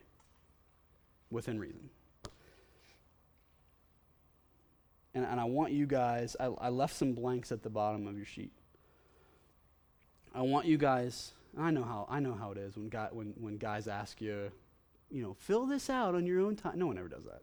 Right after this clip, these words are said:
Okay. That's fine. You don't have to. But I, I would at least let you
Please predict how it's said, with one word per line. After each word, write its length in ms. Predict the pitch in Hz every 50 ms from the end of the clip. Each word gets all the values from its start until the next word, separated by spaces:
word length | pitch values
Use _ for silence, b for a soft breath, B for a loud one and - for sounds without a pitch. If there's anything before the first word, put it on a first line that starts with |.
| - - 123
Okay. 160 | 110 113 80 - b b b b b b b b b b b _ - -
That's 160 | 175 151 -
fine. 280 | - 95 90 90 104
You 80 | 123 139
don't 100 | - 98
have 140 | 104 - -
to. 160 | - 90 92 - - _ - - -
But 60 | 165
I, 140 | 156 151 151 - 156
I 40 |
would 320 | 156 175 208 226 202 160 - - - 151
at 120 | 139 139
least 300 | 160 196 208 185 - -
let 220 | 147 143 147 -
you 260 | 143 131 127 127 120